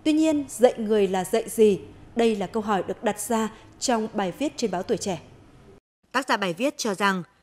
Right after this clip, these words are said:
Speaker 2: để trả lời câu hỏi dạy người là dạy gì, trước tiên cần xác định chúng ta muốn dạy học sinh trở thành những con người như thế nào.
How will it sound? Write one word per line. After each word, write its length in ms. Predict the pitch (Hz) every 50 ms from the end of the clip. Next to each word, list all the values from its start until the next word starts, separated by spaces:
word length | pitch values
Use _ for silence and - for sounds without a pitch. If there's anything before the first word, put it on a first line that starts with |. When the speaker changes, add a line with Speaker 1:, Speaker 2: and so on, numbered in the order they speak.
| _ -
Speaker 2:
để 100 | 233 247
trả 140 | 240 - 277
lời 220 | 254 240 226 226
câu 180 | 226 - 302 311
hỏi 340 | 277 277 262 233 196 160 131 - _ _ _
dạy 220 | - - 247 254 226
người 400 | 220 214 226 233 226 220 208 165 - -
là 140 | 190 208 196
dạy 180 | - 220 185
gì, 300 | 156 - 196 190 180 160 - _ _ _ _ _ _ -
trước 180 | - 262 262 -
tiên 320 | 247 226 214 202 202 202 -
cần 160 | 247 233 220
xác 160 | - 339 339
định 180 | - 269 214 180 - _ _ _
chúng 160 | - 226 240
ta 140 | 240 294 285
muốn 320 | 247 226 214 208 226 285 302
dạy 160 | - 294 240
học 160 | 233 208 -
sinh 280 | - - 262 247 226 220 -
trở 140 | - 254 208
thành 320 | - 233 220 208 202 202
những 200 | 202 208 214 269
con 200 | - 320 311 262
người 200 | 233 233 220 190
như 200 | 175 160 214 269
thế 140 | 254 - 170
nào. 280 | 170 202 196 180 156